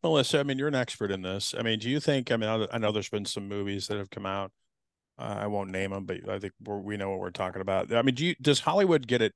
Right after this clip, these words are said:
absolutely wrong, or are they close, or are they try to depict the best they can? Or, because I think you're exactly right. Unless you've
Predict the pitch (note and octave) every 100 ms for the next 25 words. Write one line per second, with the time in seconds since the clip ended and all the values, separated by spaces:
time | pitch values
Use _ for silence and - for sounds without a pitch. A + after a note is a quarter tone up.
0 | _ _ A2+ A2+ - A#2 F#2 G2 C#3+ E3
1 | D#3+ C3 G#2 G2 F#2 E2 - D#3 F3 E3+
2 | - A#2 G2+ F#2+ G2 F#2+ - A#2 G#2+ G2+
3 | G2 A#2 - G2 A2+ A2 G2 F#2 - D3
4 | D#3 D#3 C3+ F#2 - - _ - - -
5 | C#3 D#3 F#3+ F3 F#3 F3 C#3 B2+ B2 A2+
6 | B2 F3 G#2 G#2+ C3 - C#3 A2